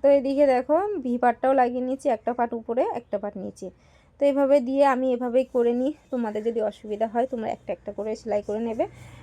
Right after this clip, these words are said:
একটা বসিয়ে আগে সেলাই করে নেবে, পরেরটা আরেকটা বসিয়ে সেলাই করে নেবে, নিয়ে চাপ সেলাই মেরে দেবে, তাহলে হবে তোমাদের।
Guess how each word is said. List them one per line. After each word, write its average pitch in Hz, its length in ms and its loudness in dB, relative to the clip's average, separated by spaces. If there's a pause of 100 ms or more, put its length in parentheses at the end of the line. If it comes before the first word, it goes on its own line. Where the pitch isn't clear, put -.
একটা 226 240 -4
বসিয়ে 226 380 0
আগে 220 180 0
সেলাই 226 280 -2
করে 240 140 0
নেবে, 285 280 -2
পরেরটা 226 400 2
আরেকটা - 300 0
বসিয়ে 208 360 -10
সেলাই 202 180 -2
করে 202 200 -8
নেবে, 202 200 -8
নিয়ে 220 280 -6
চাপ 233 200 0
সেলাই 214 240 -4
মেরে 208 220 -6
দেবে, 208 260 -6
তাহলে 233 300 0
হবে 254 420 2
তোমাদের। 220 400 -4